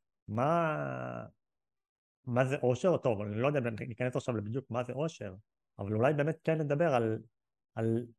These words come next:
על, על המרדף הזה, ל-, לאושר, מה, מה הוא גורם לנו, ולמה אנחנו באמת, אה,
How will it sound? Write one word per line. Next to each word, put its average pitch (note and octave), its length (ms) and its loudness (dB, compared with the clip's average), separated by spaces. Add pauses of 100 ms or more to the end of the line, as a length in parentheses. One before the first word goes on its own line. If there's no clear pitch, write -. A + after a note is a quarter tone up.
(1040)
על, A#2 240 -2
על A2+ 140 0
המרדף A2+ 460 0
הזה, B2 220 0
ל-, G2+ 460 -2 (420)
לאושר, C#3+ 340 2
מה, C3+ 300 6
מה C3+ 180 2
הוא D3 120 4
גורם B2+ 320 2
לנו, D#3+ 440 0 (360)
ולמה B2+ 300 4
אנחנו B2 220 0
באמת, A#2 380 -2
אה, A2 300 -2